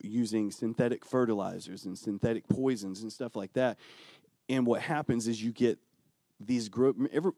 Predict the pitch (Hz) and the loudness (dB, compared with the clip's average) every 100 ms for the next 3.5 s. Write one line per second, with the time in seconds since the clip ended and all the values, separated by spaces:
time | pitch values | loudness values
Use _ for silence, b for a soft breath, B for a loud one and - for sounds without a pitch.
0 | 82 107 135 208 208 143 120 117 131 143 | -6 -4 0 2 2 2 0 2 4 4
1 | 123 120 127 - 117 95 107 120 110 110 | 2 2 0 0 -4 -2 2 4 4 0
2 | 110 104 117 113 107 104 104 107 98 95 | -2 2 4 4 0 -2 0 0 0 -4
3 | 104 - 107 107 101 | -4 -6 -4 -2 -4